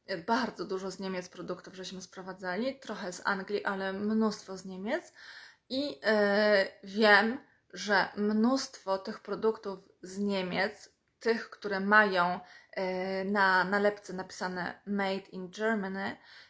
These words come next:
tak naprawdę jest zrobione w Chinach, na Tajwanie, em, czy w innych tego typu, e, azjatyckich krajach. E, i tylko jest naklejana ta etykieta,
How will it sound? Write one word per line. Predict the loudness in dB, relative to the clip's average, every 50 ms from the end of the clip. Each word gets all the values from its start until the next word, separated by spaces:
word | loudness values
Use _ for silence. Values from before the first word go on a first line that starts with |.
| _ -14
tak | -10 -6 -4
naprawdę | -4 -4 0 2 4 4 4 2 0 2 2 2 2 0
jest | -6 -10 -10
zrobione | -10 -10 -8 -6 -6 -6 -6 -8 -10 -12
w | -16
Chinach, | -12 -8 -4 -2 0 4 4 4 4 2 -2 -8 -18 -18 _
na | -14 -14 -12
Tajwanie, | -10 -10 -10 -10 -6 0 2 4 4 2 2 -2 -4 -2 -2 -2 -2 -4 -6 -14 -20 -20 -20 -20 -20 -20 _ _ -8
em, | -4 0 2 2 4 4 4 2 0 -2 -4 -8 -12 _ _ _ -16
czy | -14 -14
w | -14 -12 -8 -4
innych | -4 -2 0 0 -2 -2 -2
tego | -4 -8 -8 -8 -10
typu, | -12 -12 -18 -18 _ _ -10 -8 -6 -4 -2 -4 -4 -4
e, | -6 -6 -6
azjatyckich | -6 -4 -4 -4 -6 -6 -12 -20 -20 -18 -18 -16 -12
krajach. | -8 -6 -4 -4 0 2 2 2 2 0 -6 -16 -20 -20 -20 -20 -20 _ _ -4
E, | 0 2 4 4 2 2 -2
i | -6 -10 -4
tylko | 0 2 2 2 2 2 4
jest | 4 6 4 4 2
naklejana | -4 -6 -6 -4 -2 2 4 6 6 4 4 2 0 0
ta | -2 0 4 6 6 6 6 4 0 -10 _ _ _ _ _ _ _ _ _ _ _ _ -18 -16 -8 -4
etykieta, | -4 -4 -4 -6 -10 -6 -2 -2 -2 -2 2 4 6 8 8 6 4 -2